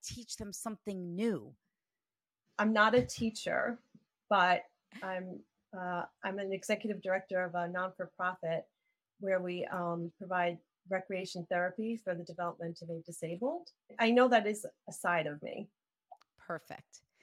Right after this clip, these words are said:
Speaker 1: Because I feel like your, your whole experience today is so much more than just connecting with your loved ones that have passed. It is, and not only just a gift of faith and hope and peace, but also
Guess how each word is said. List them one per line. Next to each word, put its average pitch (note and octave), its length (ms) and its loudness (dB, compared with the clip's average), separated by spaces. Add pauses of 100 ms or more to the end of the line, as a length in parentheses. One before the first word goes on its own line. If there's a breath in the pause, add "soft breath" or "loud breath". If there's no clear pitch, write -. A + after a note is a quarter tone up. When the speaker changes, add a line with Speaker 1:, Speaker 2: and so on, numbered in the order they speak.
(300 soft breath)
Speaker 1:
Because A3 220 0
I A3 160 2
feel A3+ 260 -2
like A3 260 0
your, G#3+ 300 0 (220 loud breath)
your A3+ 460 2
whole B3 340 -2
experience A3+ 840 -6
today D3 520 -6 (540 soft breath)
is F#3+ 180 -6
so B3 540 -2
much G3+ 360 -8
more G#3+ 340 -4
than F#3+ 160 -8
just E3+ 220 -10
connecting F#3+ 580 -6
with E3+ 180 -10
your F3 120 -8
loved F#3+ 320 -6
ones F#3 140 -8
that E3 140 -6
have E3 200 -10
passed. - 640 -12 (400 loud breath)
It G#3+ 120 -2
is, G#3 180 -2 (120)
and G#3+ 220 0
not A3+ 240 2
only A#3 220 -4
just G3 240 -8
a G3+ 40 -6
gift A3+ 420 -4
of F#3+ 180 -6 (200 soft breath)
faith A#3+ 560 -4
and F#3+ 140 -2
hope A#3+ 440 -2
and F#3 200 -10
peace, - 560 -6 (280 loud breath)
but A#3+ 200 -6
also A#3 680 -2